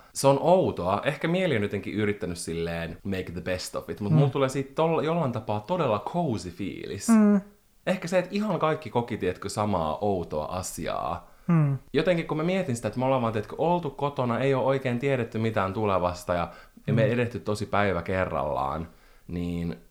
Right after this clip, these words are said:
Speaker 1: se saa mulle jotenkin oudon couzyn o-, olon.
Speaker 2: Niin, ja silleen, että oli yhteisiä pelisääntöjä, ja jotta, niin kun, selvitään siitä tilanteesta,
Speaker 1: Mm.
Speaker 2: ja ehkä se loi just sitä semmoista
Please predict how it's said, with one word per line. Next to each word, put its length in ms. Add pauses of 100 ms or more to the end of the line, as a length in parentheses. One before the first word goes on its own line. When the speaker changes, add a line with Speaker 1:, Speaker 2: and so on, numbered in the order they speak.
Speaker 1:
se 100
saa 140
mulle 200 (120)
jotenkin 360
oudon 360
couzyn 560
o-, 380
olon. 220
Speaker 2:
Niin, 280
ja 100
silleen, 360
että 120
oli 200
yhteisiä 640
pelisääntöjä, 1080 (280)
ja 260
jotta, 360
niin 160
kun, 220
selvitään 520
siitä 240
tilanteesta, 680
Speaker 1:
Mm. 240
Speaker 2:
ja 300 (200)
ehkä 220
se 120
loi 360
just 180
sitä 180
semmoista 480